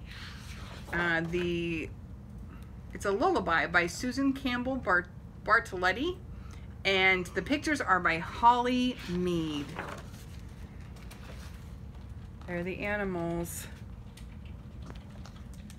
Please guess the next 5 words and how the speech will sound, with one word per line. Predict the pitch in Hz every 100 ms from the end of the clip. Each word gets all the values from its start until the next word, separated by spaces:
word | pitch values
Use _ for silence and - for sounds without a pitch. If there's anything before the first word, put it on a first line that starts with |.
| - - - - - - -
They're, | 170 156
like, | 156 156 - -
all | 190 180 170
star | - - - - - 202
covered | 202 185 156 113 82